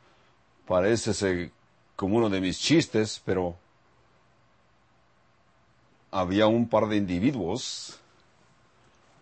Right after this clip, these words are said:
que se llamaba el señor Adelántate y el otro se llamaba Captúralo. Vi-, eran un par de policías.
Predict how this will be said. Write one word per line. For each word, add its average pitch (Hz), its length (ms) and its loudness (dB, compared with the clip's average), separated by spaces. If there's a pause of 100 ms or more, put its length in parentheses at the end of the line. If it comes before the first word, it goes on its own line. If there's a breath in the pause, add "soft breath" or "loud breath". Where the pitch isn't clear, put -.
(680)
que 90 140 -4
se 90 160 -4
llamaba 107 300 0
el 110 40 0
señor 107 540 0 (540)
Adelántate 92 880 -2 (400)
y 87 120 -4
el 90 80 0
otro 110 180 0
se 101 100 -6
llamaba 101 360 0
Captúralo. 87 600 0 (1300 soft breath)
Vi-, 95 360 -2
eran 123 240 2
un 123 100 0
par 113 140 2
de 107 80 0
policías. 107 720 -6